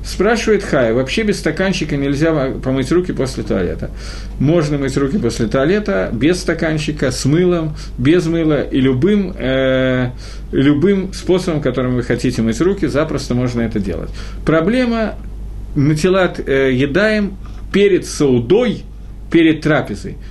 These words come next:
Только в этом случае не годится помыть руки просто под краном. Руки должны быть чистые, можно до этого помыть с мылом, гезун тергей, на здоровье. Но после этого надо помыть руки перед едой, едой хлеба обязательно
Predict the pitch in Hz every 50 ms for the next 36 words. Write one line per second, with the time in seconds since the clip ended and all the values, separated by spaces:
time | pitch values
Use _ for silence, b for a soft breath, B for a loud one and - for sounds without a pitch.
0 | B B B - - 226 233 220 - - 151 131 127 120 117 113 117 120 - -
1 | 196 226 208 - - 196 185 180 B B B B B 135 135 151 175 202 185 170
2 | 147 127 143 175 165 - - 139 135 127 127 123 123 - 147 147 147 135 110 117
3 | 123 120 120 - 113 104 110 107 - - 110 101 90 85 85 - - - B B
4 | B B B B 143 156 214 208 196 156 147 143 127 110 120 120 117 117 120 -
5 | - 214 208 - - 180 147 143 143 131 123 127 131 127 139 139 131 131 120 104
6 | - 120 120 117 107 - - 143 165 196 202 190 175 147 120 113 107 123 139 131
7 | - 113 107 117 160 185 180 160 131 113 - 123 135 180 202 190 190 190 196 B
8 | B B B B - 151 160 156 151 240 285 254 - - 180 160 139 117 - 117
9 | 104 104 104 B B B B B - 127 151 175 180 - - 160 165 165 156 -
10 | 196 220 226 - - 214 208 185 - - - - - 156 156 143 139 123 123 131
11 | 131 135 139 131 - 127 123 143 139 131 127 143 143 147 - 202 233 233 208 185
12 | - 160 151 147 135 127 160 196 202 190 202 208 202 196 196 196 180